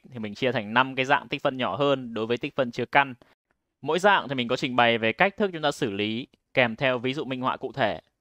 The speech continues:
và kèm theo cả bài tập để cho các bạn tự luyện có đáp án.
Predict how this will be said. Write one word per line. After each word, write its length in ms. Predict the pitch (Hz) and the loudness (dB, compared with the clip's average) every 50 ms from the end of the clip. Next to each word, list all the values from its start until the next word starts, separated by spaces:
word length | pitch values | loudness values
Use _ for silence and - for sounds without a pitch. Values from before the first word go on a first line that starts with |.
| _ | _
và 140 | - 107 104 | -6 -6 -4
kèm 240 | - - 123 110 107 | 0 0 0 0 2
theo 180 | - 135 127 | 4 2 4
cả 180 | 117 - 101 92 | 4 4 2 2
bài 140 | 107 107 107 | 2 0 0
tập 220 | - 120 107 - _ | 2 0 0 0 _
để 80 | - 107 | -10 -10
cho 120 | - 117 | -10 -6
các 40 | 127 | -4
bạn 140 | 131 120 - - | -4 -4 -4 -4
tự 100 | 131 - | -6 -4
luyện 260 | 113 123 131 - - _ _ | -2 -2 -2 -4 -4 _ _
có 100 | - 117 | -2 0
đáp 100 | 120 139 | 4 4
án. 220 | 143 131 113 123 | 6 6 4 2